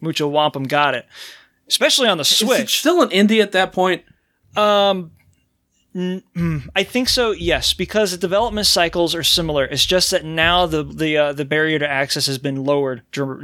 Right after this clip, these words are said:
Speaker 1: like, drastically. Like, back in the day, especially with Nintendo, you had to go through, like, and this is a Jay topic, so we're gonna have to hit him up about, about this. You had to go through, like, these obscene licensing,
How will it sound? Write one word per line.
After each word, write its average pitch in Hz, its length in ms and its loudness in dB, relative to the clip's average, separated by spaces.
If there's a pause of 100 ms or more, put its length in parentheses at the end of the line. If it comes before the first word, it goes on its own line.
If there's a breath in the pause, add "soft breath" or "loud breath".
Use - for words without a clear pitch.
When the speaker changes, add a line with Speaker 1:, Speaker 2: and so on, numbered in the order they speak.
Speaker 1:
like, 135 140 0
drastically. 135 680 -2 (560 loud breath)
Like, 180 100 0
back 220 200 0
in 226 60 2
the 202 60 4
day, 156 260 2
especially 294 360 0
with 180 100 2
Nintendo, 156 440 -2
you 143 100 -4
had 156 160 2
to 156 60 -6
go 151 120 0
through, 151 180 -6
like, 139 220 0 (380 loud breath)
and 170 100 0
this 185 140 2
is 180 100 -4
a 160 80 -2
Jay 160 320 2
topic, 139 400 -2
so - 80 -4
we're 151 60 -10
gonna 160 140 -2
have 151 100 -2
to 139 80 -8
hit 135 160 -6
him 139 140 -6
up 127 100 -8
about, 127 320 -4 (100)
about 139 260 0
this. 135 180 -4 (360 loud breath)
You 185 100 -2
had 208 80 2
to 196 40 -2
go 180 100 2
through, 165 140 -4
like, 151 180 -2 (400 soft breath)
these 175 220 -2
obscene 165 540 0
licensing, 151 720 -2